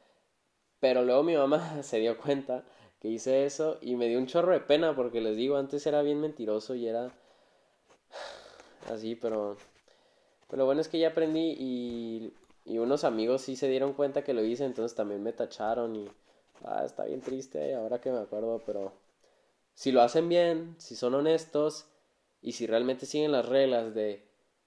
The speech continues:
de hacer la rifa con los números de la Lotería Nacional, como yo lo debía haber hecho, pues les puede ir bien. Y pueden hacer una rifa de lo que sea. Yo lo hice del jersey de fútbol porque, como digo, o sea, ujú,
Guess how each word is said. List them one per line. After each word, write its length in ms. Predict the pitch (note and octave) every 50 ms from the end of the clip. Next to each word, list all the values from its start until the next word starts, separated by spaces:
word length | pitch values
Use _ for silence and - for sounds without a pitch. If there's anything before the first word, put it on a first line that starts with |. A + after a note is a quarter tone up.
| _ _ _ _ _ _
de 880 | - - G#2 F#2+ G2 G2+ G#2 G#2+ A2+ A2+ A2 A2 A2 G#2+ G#2+ G#2+ G#2 - - - _
hacer 280 | - G2+ G#2 - C3 C3
la 100 | C3+ C3
rifa 360 | B2+ C#3 C#3 C3 C3+ B2 A2
con 140 | - A2+ G#2+
los 160 | G#2 G2+ -
números 380 | B2 B2+ B2+ A#2+ A2+ A2 G#2+ G#2+
de 80 | G#2+
la 100 | G#2 G#2
Lotería 480 | G2+ G2+ G2+ - - G2+ G#2+ A#2 B2+ C3
Nacional, 600 | C#3 C#3 C3 - G#2+ A2 C3+ D3 C#3+ C3+ C3 C3+ _ _ _ _ _ _ _ _
como 220 | _ - G#2+ G2+
yo 140 | F#2+ F#2+ G2+
lo 80 | A2 B2
debía 240 | C3 B2+ A#2 A2+ A2+
haber 140 | B2 C3+
hecho, 320 | D3 D3 D3 - C3 C3 C3 - _ _ _ _ - - - - _ _ _ _ _ _ _ _ - - - -
pues 100 | - G2
les 100 | F#2+ -
puede 200 | - G2 G2+ G#2+
ir 60 | A#2+
bien. 220 | D3 E3+ F#3+ G3 - - _ _ _ _ _ _ _ _ - - -
Y 60 | -
pueden 240 | - C#3 D3+ E3+ F3+
hacer 180 | D#3 B2 C#3
una 160 | C3+ C#3 C#3+
rifa 240 | C#3 C#3+ C#3 C3+ D3+
de 60 | D3
lo 120 | C3+ B2 -
que 120 | - A2
sea. 240 | - B2 A#2+ A2+ A2
Yo 160 | G#2 G#2+ A2+
lo 100 | A#2 B2
hice 180 | C3 B2 - D3+
del 140 | C#3 B2 G#2
jersey 300 | G#2+ G#2+ G#2 - C3+ B2
de 60 | -
fútbol 360 | - G#2+ G2+ A2 A2 A2 A2
porque, 320 | G#2 G2 - - E2+ -
como 240 | - - G#2+ G2+ G2
digo, 240 | G2+ G2+ G2+ G#2 G2+
o 80 | G2 G2
sea, 160 | F#2+ F2 - - _ _ _ _ _ _ _ _ - _ _ _ _ _ _ _ _ _ _ _ -
ujú, 320 | A2+ A2+ - B2+ A#2 -